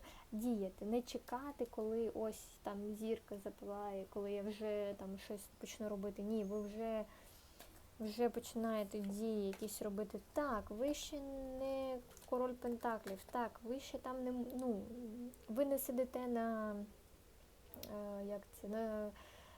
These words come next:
Скринці грошей, на сейфі грошей, ні, такого нема. Але ви дуже активні, дуже, е, ну, в гро-, в грошах дуже класні, м, йдуть зміни.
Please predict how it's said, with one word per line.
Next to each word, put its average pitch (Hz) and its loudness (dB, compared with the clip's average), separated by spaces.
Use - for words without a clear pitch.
Скринці 233 4
грошей, 214 2
на 208 0
сейфі 214 0
грошей, 208 -2
ні, 220 4
такого 226 0
нема. 208 0
Але 220 4
ви 214 2
дуже 208 4
активні, 233 0
дуже, 202 2
е, 190 -2
ну, 233 4
в 214 -2
гро-, 214 2
в 214 -2
грошах 254 2
дуже 240 4
класні, 214 0
м, 196 -2
йдуть 202 0
зміни. 190 0